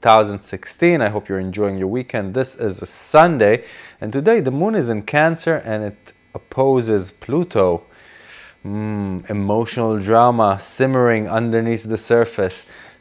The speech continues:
This is a time that we could have an emotional, turbulent time, be overly dramatic, or go into conflicts and fights with no real reason.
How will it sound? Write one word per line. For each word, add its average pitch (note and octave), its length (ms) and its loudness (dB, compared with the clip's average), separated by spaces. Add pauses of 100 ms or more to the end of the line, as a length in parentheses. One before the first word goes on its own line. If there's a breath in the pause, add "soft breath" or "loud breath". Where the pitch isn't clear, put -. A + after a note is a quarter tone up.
This G#2+ 220 -10
is G#2 100 -6
a G#2 60 -6
time B2+ 420 4
that G#2+ 140 0
we G#2+ 100 -4
could G#2 240 -6 (240)
have A2 460 4
an A2+ 100 -2
emotional, B2 800 -2 (520 soft breath)
turbulent B2 600 2
time, B2+ 580 4 (320 soft breath)
be A2 180 -2
overly B2 460 2
dramatic, B2 920 2 (400 soft breath)
or A2+ 180 0
go A#2 240 4
into A2 300 -4
conflicts A#2 580 0
and G2+ 140 -8
fights A#2 360 4
with G#2 140 -8
no G#2+ 160 0
real G#2+ 200 0
reason. A#2 580 0